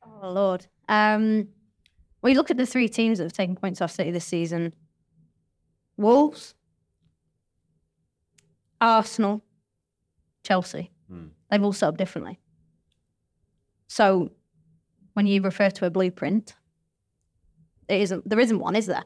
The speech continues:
Speaker 2: No.
Speaker 1: Because it, I, I thought last weekend against Chelsea,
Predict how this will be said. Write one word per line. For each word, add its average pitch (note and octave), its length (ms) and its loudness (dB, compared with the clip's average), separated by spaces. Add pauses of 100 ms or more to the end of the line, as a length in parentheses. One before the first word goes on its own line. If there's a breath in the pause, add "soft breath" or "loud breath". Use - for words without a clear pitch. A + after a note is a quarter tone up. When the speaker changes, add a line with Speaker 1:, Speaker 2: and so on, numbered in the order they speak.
Speaker 2:
No. E3 280 -8
Speaker 1:
Because G3 640 2 (840)
it, G#3+ 220 0 (340)
I, B3 200 2
I B3+ 180 4
thought A3+ 420 4 (600)
last A3+ 260 0
weekend G#3 320 2
against F#3 260 -2
Chelsea, F#3+ 540 0